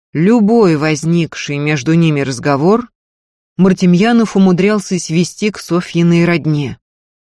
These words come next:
Софья никак не понимала, какой резон он находит в том, чтобы время от времени напоминать своей любовнице, что ее брат был пьяницей и мерзавцем. «Старшая сестра, падшая женщина», — Федор, впрочем, употреблял слово похуже,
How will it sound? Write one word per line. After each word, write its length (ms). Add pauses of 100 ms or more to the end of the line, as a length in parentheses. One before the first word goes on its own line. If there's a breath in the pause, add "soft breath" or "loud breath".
Софья 400
никак 340
не 120
понимала, 520
какой 340
резон 460
он 200
находит 480
в 100
том, 200
чтобы 320
время 340
от 100
времени 360
напоминать 560
своей 400
любовнице, 800
что 200
ее 320
брат 320
был 220
пьяницей 720
и 60
мерзавцем. 760 (680)
«Старшая 680
сестра, 720 (300)
падшая 520
женщина», — 800 (320)
Федор, 320
впрочем, 460
употреблял 580
слово 380
похуже, 580